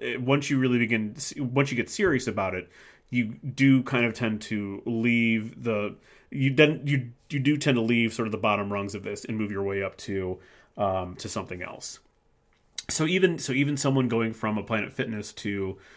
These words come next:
um, a, you know, you're someone going from a Planet Fitness to go work out at the, uh, um, you know, the Gold's Gym in Venice Beach, that would be, like, a complete and total culture shock for that person.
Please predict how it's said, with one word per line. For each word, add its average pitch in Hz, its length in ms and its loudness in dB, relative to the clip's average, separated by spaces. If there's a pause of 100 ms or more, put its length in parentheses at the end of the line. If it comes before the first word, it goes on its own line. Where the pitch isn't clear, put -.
(240)
um, 95 580 2
a, 98 380 0
you 107 160 -4
know, 95 100 -6
you're 98 420 -4
someone 147 240 4
going 131 140 6
from 131 140 2
a 127 40 0
Planet 127 240 2
Fitness 120 340 4
to - 200 -6
go 117 180 4
work 123 320 0
out 117 160 6
at 110 140 -4
the, 110 300 2
uh, 95 240 0 (840)
um, 101 580 6
you 123 100 6
know, 107 60 2
the 107 80 -4
Gold's 131 280 6
Gym 135 200 6
in 123 100 4
Venice 117 260 2
Beach, 110 460 2 (160)
that 131 200 4
would 127 120 6
be, 123 120 6
like, 117 160 2
a 117 60 -10
complete 120 420 2
and 120 80 -2
total 104 440 0
culture 107 380 -6
shock - 400 -4
for 120 140 -4
that 101 200 -10
person. 113 480 -12